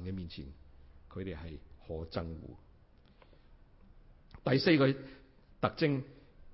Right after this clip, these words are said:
法利賽人佢哋假面具嘅特徵就係佢哋喺人嘅面前求高舉。佢哋鍾意喺十字路口嘅裏面禱告，讓人去睇到。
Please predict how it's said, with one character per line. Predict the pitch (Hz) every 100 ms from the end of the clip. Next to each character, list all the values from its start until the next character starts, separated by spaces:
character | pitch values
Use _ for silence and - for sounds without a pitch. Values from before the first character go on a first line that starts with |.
| - - - - - - - - - -
法 | 143
利 | 127 123
賽 | 135
人 | 131 95 95
佢 | 120
哋 | 107 -
假 | 95 87
面 | 147 120 107
具 | 101
嘅 | 98
特 | 98
徵 | 98 123 120
就 | 113
係 | 95 92 - - -
佢 | -
哋 | 156 147
喺 | - 139 196
人 | 160 101 107 107
嘅 | 113 160
面 | 147 135 131
前 | 127 113 101
求 | - 98
高 | 90 -
舉。 | 139 110 80 82 - - - - - - - - - - - - - - - - - - - - - - - - - -
佢 |
哋 | 127
鍾 | 135 165
意 | 143 127
喺 | 110 127 147 151 - - - - - -
十 | - 110
字 | 120
路 | 113 104
口 | 104 123
嘅 | 120 107 101 110 - - - - -
裏 | 101
面 | 104 95 92 101 -
禱 | 101 110
告， | 107 87 - - -
讓 | 147 151 151
人 | 131 110
去 | 113
睇 | 131 104 123
到。 | 95